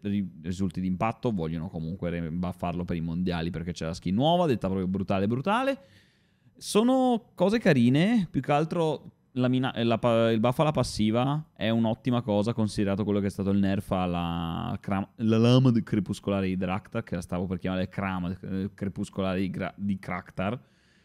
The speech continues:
Eh, potremmo cambiarla questo nome, è fichissimo. Ehm, la passiva minaccia celata quindi ha uno scaling duplicato, letteralmente con l'attacco fisico bonus. Se tipo ottenevi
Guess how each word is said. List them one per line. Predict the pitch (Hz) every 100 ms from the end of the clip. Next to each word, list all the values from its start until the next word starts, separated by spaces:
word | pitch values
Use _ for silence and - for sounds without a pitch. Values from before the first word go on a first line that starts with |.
| _ -
Eh, | 87 90
potremmo | 113 127 127
cambiarla | 107 110 110 107
questo | 98 - 127
nome, | 104 87
è | 95
fichissimo. | - - 101 - - 80 95 _ _ _ _ _ -
Ehm, | 123 123 120 113 107 104 101
la | 139
passiva | 151 180 233 233
minaccia | 196 175 160
celata | 135 151 143
quindi | 131 131
ha | 127
uno | 120 127 131
scaling | 127 - 117 107
duplicato, | 110 147 180 160 139 143 113 - 120 135
letteralmente | 113 - 120 110 107
con | 110
l'attacco | 107 104
fisico | 101 104 101
bonus. | 101 87 98 107
Se | -
tipo | 107 151 143
ottenevi | 135 151 143 139 135 131 123